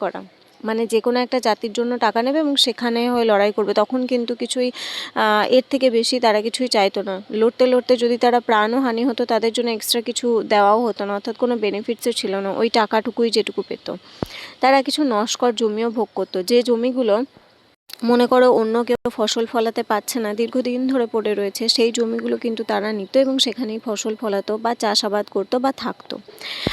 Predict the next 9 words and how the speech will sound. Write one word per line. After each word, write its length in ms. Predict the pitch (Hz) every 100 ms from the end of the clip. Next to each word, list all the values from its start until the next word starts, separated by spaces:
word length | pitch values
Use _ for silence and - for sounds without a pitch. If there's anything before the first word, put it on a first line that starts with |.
| -
আঠেরো 400 | - 240 - 277
শতকের 480 | 285 302 294 285 277 214
দ্বিতীয়ার্ধে 640 | 214 - 247 233 208 214 196
চুয়াররা 440 | - 226 247 220 - -
ইংরেজদের 580 | 220 220 262 - 247 247
শোষণ 420 | 214 208 247 226
এবং 200 | 208 208 202
অত্যাচারের 580 | 208 - 254 254 240 240
বিরুদ্ধে 520 | 190 190 240 -